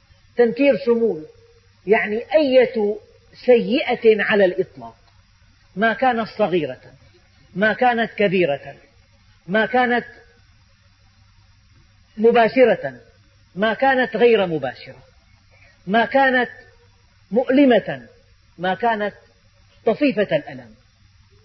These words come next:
"وما أصابك من سيئة فمن نفسك، فمن وجد خيرا فليحمد الله، ومن وجد غير ذلك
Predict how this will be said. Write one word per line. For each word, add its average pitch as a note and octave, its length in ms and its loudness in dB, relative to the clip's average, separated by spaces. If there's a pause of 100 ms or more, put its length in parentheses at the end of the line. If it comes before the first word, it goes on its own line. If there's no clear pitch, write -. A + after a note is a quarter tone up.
(500)
"وما A3+ 420 0
أصابك G3 520 -2
من F#3 260 -4
سيئة A3+ 840 0 (580)
فمن C#4+ 360 2
نفسك، F3 420 -6 (960)
فمن G#3+ 360 0
وجد A3+ 400 4
خيرا B3+ 600 2 (300)
فليحمد F3 600 -2
الله، E3 360 -2 (880)
ومن G3 320 0
وجد A#3 320 4
غير G3+ 380 4
ذلك F3 640 -2